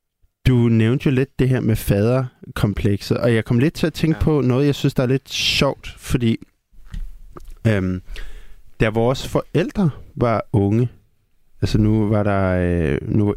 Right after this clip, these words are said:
Speaker 1: Inger, hun nævnte det her med slut tresser og start halvfjerdser, det er måske lige tidligt nok, men altså, der var det jo, de smarte unge var røde.
Speaker 2: Ja.
Speaker 1: Men de smarte unge nu er jo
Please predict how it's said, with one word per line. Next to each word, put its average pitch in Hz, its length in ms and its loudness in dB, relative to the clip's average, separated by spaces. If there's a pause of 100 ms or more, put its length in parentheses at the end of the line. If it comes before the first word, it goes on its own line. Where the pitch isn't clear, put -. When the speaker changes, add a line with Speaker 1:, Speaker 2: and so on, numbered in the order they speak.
Speaker 1:
Inger, 107 280 2
hun 110 160 2
nævnte 101 280 2
det 110 80 2
her 104 100 2
med 98 300 2 (600)
slut 104 380 0
tresser 95 440 0
og 98 140 0
start - 220 -2
halvfjerdser, 92 480 -2
det 90 100 0
er - 60 -4
måske 95 220 -2
lige 98 560 2
tidligt 98 400 0
nok, 104 200 0 (520)
men 110 160 2
altså, 110 240 0
der 117 180 0
var 120 160 0
det 131 160 2
jo, 117 200 2 (840)
de 123 100 4
smarte 147 560 0
unge 120 400 2 (100)
var 104 140 0
røde. 98 580 4 (380)
Speaker 2:
Ja. 113 200 -6 (1040)
Speaker 1:
Men 98 500 2 (600)
de 123 80 4
smarte 135 540 0
unge 123 300 2
nu 113 300 2 (400)
er 104 80 2
jo 92 160 2